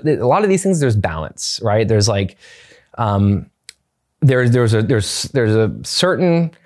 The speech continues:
time for details and a certain time for, so the, I'm do-, doing a book now, which is the biggest arc ever. It's, like, the whole big history and the future and everything.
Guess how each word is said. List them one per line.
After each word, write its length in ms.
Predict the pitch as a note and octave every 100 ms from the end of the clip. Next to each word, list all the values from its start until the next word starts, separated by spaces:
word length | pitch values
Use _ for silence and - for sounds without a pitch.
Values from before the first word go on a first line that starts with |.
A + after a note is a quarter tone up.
| _ _ _ _ -
time 380 | C#3+ A#2 A#2+ A#2+
for 140 | A2+
details 640 | F#2+ F#2+ A2+ G2 F#2+ G2+ -
and 220 | A#2 G2+
a 60 | F2+
certain 640 | - A#2+ G2+ A2 G#2+ -
time 300 | - G2+ G2+
for, 160 | - G2+ - -
so 280 | - C#3 B2+
the, 340 | C#3 B2+ C3 -
I'm 140 | B2
do-, 120 | A#2+ G#2+
doing 200 | G#2 A#2+
a 60 |
book 200 | C3+ D#3
now, 180 | F#3 F3+
which 140 | F#2+
is 80 | E2+
the 80 | E2+
biggest 340 | E2 G#2 B2 -
arc 240 | A2 A#2+
ever. 300 | C3 B2 G#2+
It's, 140 | E2 -
like, 140 | -
the 80 | -
whole 280 | G2 G#2+ A2+
big 240 | G#2+ G#2+
history 400 | G2+ A2 A#2+ A2
and 100 | F#2
the 60 | F2
future 380 | - A#2 A#2 G#2
and 120 | G#2
everything. 340 | A2 G#2+ G2+